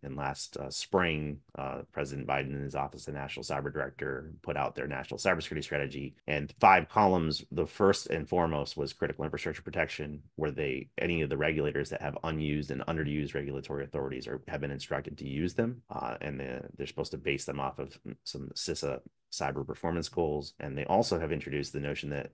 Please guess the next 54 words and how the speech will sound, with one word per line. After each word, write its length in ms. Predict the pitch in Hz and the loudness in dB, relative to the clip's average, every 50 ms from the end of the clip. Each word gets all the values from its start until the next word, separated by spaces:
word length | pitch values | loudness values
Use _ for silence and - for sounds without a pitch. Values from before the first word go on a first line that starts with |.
| _ _ _ | _ _ _
for 140 | - 73 73 | -4 -4 -2
too 240 | - - - 98 78 | 0 2 4 4 6
long, 340 | 87 82 78 73 73 76 | 6 4 4 4 2 -2
s-, 160 | 71 - - - _ _ _ - | -4 -8 -12 -18 _ _ _ -8
software 460 | - - 95 85 82 - - 76 78 | 2 6 6 6 6 4 2 0 0
and 100 | 76 73 | 0 -2
I 120 | 69 69 | -2 -4
T 220 | 69 - 76 69 64 | -4 -4 -4 -4 -4
have 180 | 69 69 65 | -4 -4 -6
avoided 420 | 67 65 67 67 67 67 65 60 - | -6 -6 -4 -2 -2 -2 -4 -4 -4
liability 800 | 64 64 67 69 64 65 65 65 64 65 62 62 60 - 80 - - | -2 -2 -2 -2 -2 -4 -4 -2 -2 -2 -2 -4 -6 -6 -8 -10 -8
like 200 | 71 67 64 - | -8 -6 -6 -6
we 100 | 65 65 | -4 -4
have 200 | 67 65 69 69 - - | -2 -4 -4 -6 -8 -8
in 120 | 71 71 | -6 -4
every 320 | 58 62 60 64 71 - - | -4 -4 -4 -4 -6 -4 -4
other 300 | 67 65 65 60 - - | -4 -6 -6 -6 -6 -4
world. 420 | - 76 76 80 87 87 87 85 - - | -2 0 2 4 4 2 2 -2 -4 -6
And 140 | 76 73 71 | -6 -6 -4
when 320 | 71 67 67 69 71 73 67 - _ | -4 -4 -4 -4 -6 -8 -12 -10 _
public 260 | - 92 85 - - | 2 2 2 2 0
safety 560 | - 90 78 76 - - 73 69 65 67 69 - | 2 2 2 2 0 -2 -4 -4 -4 -6 -8 -8
and 120 | - 69 - | -10 -6 -2
public 280 | - 71 67 67 67 | -2 -2 -2 -2 -4
interest 460 | 76 73 - - - - - - - | -4 -6 -4 -6 -6 -8 -8 -10 -8
and 80 | 71 71 | -8 -8
the 60 | 69 | -6
public 280 | - 71 69 67 - - | -4 -4 -4 -4 -6 -4
good 200 | - 73 67 67 | -4 -2 -2 -2
are 140 | 67 67 65 | -2 -2 -2
at, 140 | - - | -2 0
were 180 | - 80 80 80 | 2 4 4 4
at 100 | 82 - | 4 4
risk, 320 | 87 90 78 - - - - - - - - - - | 2 2 2 2 -2 -6 -12 -20 -20 -20 -18 -6 0
they're 120 | - 76 | 0 2
looking 340 | 73 71 69 - 71 71 64 | 2 2 0 0 -2 -4 -4
at 120 | 57 - | -4 -4
shaping 460 | - - - 67 69 - 71 69 67 64 | -2 0 0 0 0 -2 -4 -4 -4 -4
this 240 | 67 67 - - | -6 -6 -6 -6
with 120 | - 67 65 | -6 -6 -6
incentives 500 | 73 71 - - 65 65 60 58 62 65 | -8 -6 -6 -6 -6 -4 -6 -6 -6 -6
and 100 | 69 69 | -8 -4
carrots 320 | - 69 65 62 - - | -2 -2 -2 -2 -4 -8
and 100 | - - | -10 -8
sticks. 420 | - - - - - - - - - - - | -6 -4 -4 -4 -6 -8 -12 -10 -8 -8 -6
Senator 300 | - - 98 85 78 67 | 0 2 2 2 4 2
Warner 360 | 65 71 85 101 101 98 92 92 | 0 4 6 6 8 8 6 6
in 60 | 85 | 4
the 100 | 85 82 | 2 0
ha-, 140 | 85 78 - - | -2 -4 -4 -4
in 80 | 78 | -4
the 80 | 73 73 | -4 -2
Senate 420 | - - 90 80 80 80 - - - | 0 0 2 2 2 0 -2 -2 -6
has 320 | 76 69 67 - - - | -6 -6 -6 -8 -12 -14